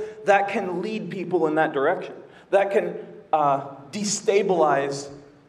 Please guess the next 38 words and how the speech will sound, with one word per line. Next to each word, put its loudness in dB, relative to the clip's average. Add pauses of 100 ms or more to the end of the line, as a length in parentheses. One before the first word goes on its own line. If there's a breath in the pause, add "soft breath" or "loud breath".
(120)
drama 2
sometimes. -6 (340 loud breath)
Uh, 2
I 4
had 4
a 0
pastor 2
who -4
once 0
told -2
me -2 (220 loud breath)
that 4
any -2
staff 2
member 2
or 4
board 2
member, -2
and 0
this 0
goes 0
for -6
any -6
Christian, -8
actually, -6 (460 loud breath)
uh, 4
walks 4
around 4
carrying 0
a -2
can 0
of -4
gasoline -2
and -4
a -2
bucket -2
of -6
water. -6